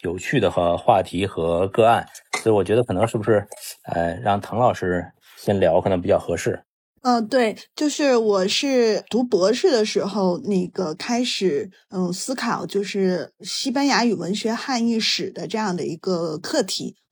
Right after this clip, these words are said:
Speaker 2: 呃，因为当时就是九十年代末的时候，嗯，几乎每一个语种文学都出版了自己的，或者是断代，或者是百年，就是整个二十世纪的这样的一个汉译史的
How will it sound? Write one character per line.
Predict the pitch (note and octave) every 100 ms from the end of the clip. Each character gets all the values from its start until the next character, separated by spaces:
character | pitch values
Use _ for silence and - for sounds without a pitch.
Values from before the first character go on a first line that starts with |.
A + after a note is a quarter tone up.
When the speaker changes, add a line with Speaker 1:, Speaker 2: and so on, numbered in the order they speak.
| _
Speaker 2:
呃， | G3+
因 | A#3
为 | E4
当 | E4+ F4+
时 | F#4 C#4
就 | C4+
是 | D#4 D4
九 | B3 F#3
十 | C3+ C#4
年 | C#4 G3+
代 | A#3+ C4
末 | D4+ F4
的 | B3 F#3+
时 | - F3+
候， | F#3+ F#3 F3+ - -
嗯， | - G3 F#3+
几 | G#3 E4+
乎 | F4 - F#4+ G4 G4 -
每 | - A3+ F3
一 | E3 A3+
个 | B3 F#4+ C4+ G#3+ F#3 -
语 | _ G3 G3+ D#4
种 | C#4+ F#3+ -
文 | F#3+ F#3+
学 | A#3 - E3+ D3 F3+ _ _ _
都 | F4+ F#4 F#4 F4+
出 | F4+ - C#4 C4
版 | B3 F2+
了 | D3 F3+
自 | F#3 B3+
己 | F#3+ G3 A#2+
的， | - F3 F3
或 | F#3 D#4
者 | A3
是 | - G3+
断 | F#3+ D#4 G#3+ F3
代， | A3+ F#3
或 | F#3+ B3+
者 | G3+
是 | D#3+ - A3
百 | F#3+ G#3 C#3+
年， | C#3 F3 D#3+ E3+ G#3
就 | G#3+ G3+
是 | F#3+
整 | - E3+
个 | A3
二 | - A#3+
十 | G#3+
世 | A3+ - A3
纪 | F#3+ B3+
的 | F#3+ F3
这 | A3+
样 | G#3
的 | F3+
一 | F#3
个 | A3 G3+
汉 | G3 B3
译 | A3
史 | G3+ - - -
的 | B2+ D3+